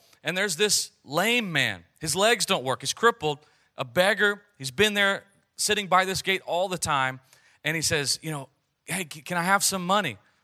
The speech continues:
Can you give me something?" And Peter just stops, and he looks at him,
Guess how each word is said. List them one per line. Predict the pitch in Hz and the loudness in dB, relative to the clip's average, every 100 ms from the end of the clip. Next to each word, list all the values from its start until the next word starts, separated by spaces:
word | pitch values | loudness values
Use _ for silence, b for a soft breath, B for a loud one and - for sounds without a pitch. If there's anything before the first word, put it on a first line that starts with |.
| _ | _
Can | 170 | -6
you | 175 | 2
give | 226 202 | 2 2
me | 180 | 0
something?" | - 147 127 120 113 b b b b | 0 0 -4 -10 -10 b b b b
And | 165 170 | -2 -2
Peter | - 202 233 190 | -4 -8 -6 -6
just | 165 151 | -2 0
stops, | - - 143 117 - | 0 -2 -2 -4 -6
and | 123 | -14
he | 117 | -14
looks | 117 147 208 - | -6 -4 -2 -2
at | 120 | -4
him, | 98 | -10